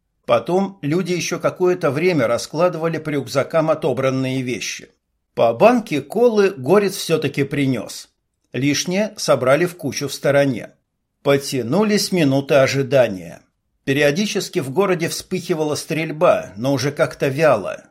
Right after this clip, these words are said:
Видимо, отстреливали одиночных заражённых. «Ох, и нарвутся они рано или поздно», покачал головой Нюхач. Ещё через какое-то время горец сказал: «Они на границе.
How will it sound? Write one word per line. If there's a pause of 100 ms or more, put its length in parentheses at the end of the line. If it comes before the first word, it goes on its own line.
(140)
Видимо,
отстреливали
одиночных
заражённых. (920)
«Ох,
и
нарвутся
они
рано
или
поздно», (480)
покачал
головой
Нюхач. (480)
Ещё
через
какое-то
время
горец
сказал: (760)
«Они
на
границе.